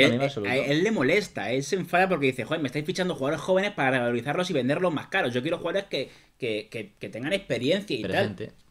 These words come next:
Speaker 1: Joder, eso lo tienes que ver los que se ha llevado él. Lazovic, <laughs> Veloso, eh, este tipo de futbolistas que ya sabía él que iban a salir bien y que eran alumnos suyos, ¿no?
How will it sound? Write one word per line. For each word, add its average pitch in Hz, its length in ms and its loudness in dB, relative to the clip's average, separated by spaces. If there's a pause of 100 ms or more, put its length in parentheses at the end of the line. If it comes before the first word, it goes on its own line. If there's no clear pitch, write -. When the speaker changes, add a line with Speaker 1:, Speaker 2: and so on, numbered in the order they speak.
(120)
Speaker 1:
Joder, 117 220 -6
eso 104 140 -8
lo 95 120 -6
tienes 113 220 -2
que 110 100 0
ver 123 80 4
los 131 100 4
que 127 80 -4
se 135 100 0
ha - 20 6
llevado 120 280 4
él. 110 220 2
Lazovic, 143 640 2
<laughs> 120 40 -10
Veloso, 180 760 2 (340)
eh, 117 180 4
este 123 140 0
tipo 147 140 4
de 156 60 8
futbolistas 156 420 6
que 160 100 6
ya 135 140 8
sabía 151 560 8
él 160 160 6
que 156 80 2
iban 147 160 6
a 151 80 4
salir 139 220 4
bien 143 160 6
y 156 80 2
que 135 100 4
eran 139 160 8
alumnos 143 440 4
suyos, 120 420 2
¿no? 117 180 -4